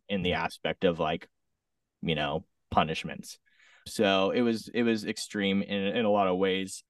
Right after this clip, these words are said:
Speaker 1: Me and my dad have, like, a really good relationship right now. So it's kinda, it's, it's always kind of a hard thing to talk about 'cause you're like, "Man, I wanna honor this guy 'cause he, he, he is really good." Him and mine and his relationship are, like, super, super good.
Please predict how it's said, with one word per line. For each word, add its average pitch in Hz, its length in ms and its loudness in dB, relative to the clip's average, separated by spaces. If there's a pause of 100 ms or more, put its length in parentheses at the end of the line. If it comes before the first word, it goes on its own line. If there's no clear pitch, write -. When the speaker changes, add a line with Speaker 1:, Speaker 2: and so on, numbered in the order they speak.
Speaker 1:
Me 135 140 4
and 131 40 2
my 120 100 4
dad 113 140 4
have, 107 140 2
like, 92 160 0
a 92 60 -2
really 98 440 0
good 92 200 0
relationship 90 520 -4 (200)
right 85 160 -8
now. - 240 -14
So 90 320 0
it's 92 120 -4
kinda, 104 300 0
it's, 131 160 -6
it's - 160 -12 (100)
always 139 300 2
kind 135 160 -4
of 113 60 -2
a 110 40 0
hard 113 200 -2
thing 110 160 -8
to 98 40 -12
talk 107 140 0
about - 160 -6
'cause 98 140 -18
you're 92 100 -8
like, 87 100 -18
"Man, 92 440 -14
I 104 60 -8
wanna 107 200 -2
honor 104 240 0
this 98 160 -4
guy 90 160 0
'cause 92 220 -8
he, 98 140 0
he, 104 420 0 (640)
he 107 200 0
is 113 380 2
really 101 320 2
good." 95 180 0
Him 95 300 -2
and 113 160 2 (600)
mine 113 280 0
and 107 120 -2
his 101 160 -8
relationship 95 580 -6
are, 85 140 -4
like, 80 180 -10 (140)
super, - 520 -2
super - 280 -6
good. - 260 -10